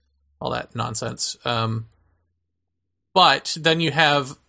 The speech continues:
you know, an episode with someone like Jacques Vallée, <laughs> and you remember, oh,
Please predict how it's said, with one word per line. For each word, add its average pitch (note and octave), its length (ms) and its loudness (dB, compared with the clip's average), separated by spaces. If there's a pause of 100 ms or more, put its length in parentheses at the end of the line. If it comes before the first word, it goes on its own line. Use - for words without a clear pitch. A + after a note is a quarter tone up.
(360)
you C3+ 120 -8
know, A2+ 280 -2
an C3+ 120 -2
episode C3 460 0
with A#2+ 200 -2
someone B2+ 260 0
like A#2+ 140 -2
Jacques A#2+ 240 2
Vallée, B2 520 4 (440)
<laughs> - 440 -20
and A2+ 360 0
you A#2 320 -6
remember, A#2+ 580 0 (520)
oh, A#2+ 360 0